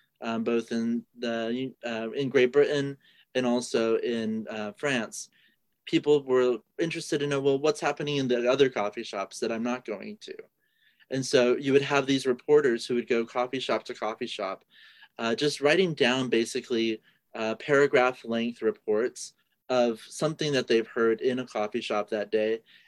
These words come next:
And those are all sort of combined at the printer's, um, the printer's, uh, space, where they put together the reports from these different coffee shops.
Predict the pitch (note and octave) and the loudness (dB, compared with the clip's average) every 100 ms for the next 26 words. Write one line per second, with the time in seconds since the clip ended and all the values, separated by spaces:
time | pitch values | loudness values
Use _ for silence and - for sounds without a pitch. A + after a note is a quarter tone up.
0 | _ C3 B2+ B2+ C3+ C3+ C3 A#2 C3 C3 | _ -4 2 6 6 6 0 0 0 0
1 | B2+ - B2 A2+ - A#2 G#2+ A2+ A2+ D3 | 0 -2 -2 -2 -2 -6 -4 -4 -4 -6
2 | E3 _ _ _ - B2+ B2 B2+ - A#2 | -10 _ _ _ -4 -2 0 -2 -2 -4
3 | B2+ A#2+ A2 - - A#2 A2 G#2 G2+ G2 | 0 -2 -2 -8 -8 -6 -4 -6 -6 -10
4 | _ _ _ _ _ _ _ _ C3+ A#2+ | _ _ _ _ _ _ _ _ -6 -4
5 | - A#2+ B2 - - A2+ G#2+ - A2 A2 | -4 -2 -2 -2 -4 -4 -4 -4 0 2
6 | A2+ - - - - _ - A#2+ A#2+ A2+ | 0 -10 -18 -20 -20 _ -4 0 2 4
7 | A#2 A2+ - D3 - B2+ A#2+ A#2+ A#2 A2 | 2 2 0 -2 0 0 2 2 0 2
8 | A2 A2+ - C3+ B2+ - B2+ C3 C3 B2 | 0 -2 2 4 4 -2 -4 0 0 -2
9 | A#2 B2 A#2 G#2+ G2+ A2+ - G#2 - | -6 -8 -4 -4 -4 -8 -4 -4 -6